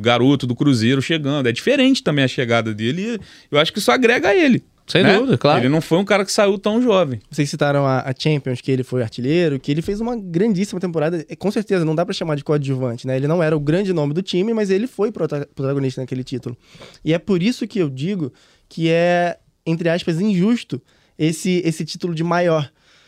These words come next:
Speaker 3: Porque, eh, o fato de ele não ser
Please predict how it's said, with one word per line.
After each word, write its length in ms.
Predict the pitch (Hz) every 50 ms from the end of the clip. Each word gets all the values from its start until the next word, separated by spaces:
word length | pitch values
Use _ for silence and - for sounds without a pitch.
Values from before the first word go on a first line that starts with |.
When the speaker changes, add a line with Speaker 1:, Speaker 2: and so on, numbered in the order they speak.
| _ _ _
Speaker 3:
Porque, 540 | - 151 - - 180 180 175 165 151 139 - _ _ _ _ _ _ _ _ _ - - -
eh, 100 | - - _ _
o 80 | - 190
fato 400 | - - - 196 247 277 - 220
de 120 | 190 214
ele 120 | 208 190
não 160 | 180 196 254 262
ser 360 | - - - 175 147 127